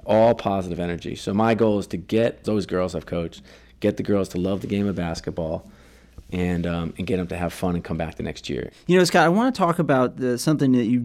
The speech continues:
Speaker 2: mentioned earlier about mind, body, and soul, and how that's sort of like an organizational value for you guys.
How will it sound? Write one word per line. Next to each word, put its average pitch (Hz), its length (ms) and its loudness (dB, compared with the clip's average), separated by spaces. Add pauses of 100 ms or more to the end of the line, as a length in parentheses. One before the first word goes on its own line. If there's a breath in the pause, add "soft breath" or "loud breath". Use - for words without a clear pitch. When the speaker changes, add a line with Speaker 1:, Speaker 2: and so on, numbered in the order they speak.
Speaker 2:
mentioned 127 400 2
earlier 120 320 4
about 113 300 0
mind, 123 420 4
body, 117 320 2
and 113 100 2
soul, 110 480 0
and 110 80 -6
how 120 140 -2
that's 117 240 -2
sort 123 140 -2
of 110 100 -4
like 117 160 -2
an 117 80 4
organizational 117 840 2
value 110 440 0
for - 160 -8
you 110 180 -2
guys. 107 480 -8